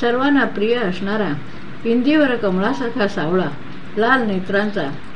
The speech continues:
प्रियदर्शी सुखच ज्याच्या वाट्याला यावे, कधीही दुःख वाट्याला येऊ नये असा राघव भूमीवर झोपला ना. शुभ लक्षणे ल-,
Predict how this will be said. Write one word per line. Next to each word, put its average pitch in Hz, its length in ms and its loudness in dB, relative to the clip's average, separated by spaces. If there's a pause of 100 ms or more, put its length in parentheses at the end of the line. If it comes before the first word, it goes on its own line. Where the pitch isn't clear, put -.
(140)
प्रियदर्शी 254 600 2
सुखच 277 480 0
ज्याच्या 214 320 2
वाट्याला 196 380 2
यावे, 170 400 0 (480)
कधीही 254 380 6
दुःख 196 300 -2
वाट्याला 190 440 2
येऊ 185 320 2
नये 214 180 0 (380)
असा 269 260 2
राघव 202 400 2 (420)
भूमीवर 220 380 2
झोपला 170 400 -2
ना. 170 140 -4 (960)
शुभ 294 140 4
लक्षणे 233 540 0
ल-, 208 120 0